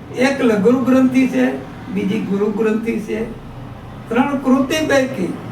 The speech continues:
સંસ્કૃતિ, પ્રકૃતિ અને વિકૃતિ, આ ત્રણે ત્રણ કૃતિના નામ આ મુજબ છે. મારા સ્વ અનુભવથી લખાયેલ રચનાના શબ્દો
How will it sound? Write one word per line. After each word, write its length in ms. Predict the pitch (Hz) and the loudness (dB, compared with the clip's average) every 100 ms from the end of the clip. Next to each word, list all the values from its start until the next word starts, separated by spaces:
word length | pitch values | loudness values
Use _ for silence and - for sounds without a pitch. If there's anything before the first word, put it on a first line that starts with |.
| - - - | -12 -10 0
સંસ્કૃતિ, 580 | 226 226 - 294 294 | 0 0 -2 -2 0
પ્રકૃતિ 760 | - - 254 240 262 269 254 294 | 0 0 0 0 2 0 0 0
અને 260 | 277 247 240 | 4 4 4
વિકૃતિ, 580 | 214 214 202 - 131 123 - - - - - - - | 0 -2 -2 -2 -6 -10 -14 -18 -20 -20 -20 -20 -6
આ 120 | - | 0
ત્રણે 400 | 247 240 247 294 | 0 2 2 4
ત્રણ 300 | 277 254 262 | 2 4 4
કૃતિના 580 | 254 233 240 254 233 220 | 2 0 0 2 2 4
નામ 340 | 208 196 202 202 | 2 4 2 2
આ 220 | 185 202 | 0 0
મુજબ 360 | 180 175 170 | 0 0 -2
છે. 340 | 170 - 156 135 - - - - - - 139 - - - - - - - - | -4 -6 -6 -8 -10 -18 -20 -20 -20 -20 -18 -18 -18 -18 -18 -18 -18 -14 -2
મારા 360 | 180 226 285 285 | 2 4 4 2
સ્વ 100 | 254 | 4
અનુભવથી 840 | 262 269 262 277 233 220 226 226 254 | 4 6 4 4 4 4 4 4 4
લખાયેલ 760 | 226 202 - 240 262 208 - - - - - - - 175 | 4 2 0 0 2 0 -4 -8 -14 -18 -20 -18 -12 -2
રચનાના 800 | 196 208 226 254 262 262 262 269 | 2 2 6 6 6 6 6 2
શબ્દો 720 | - 220 220 - 214 - | 0 -2 0 2 2 0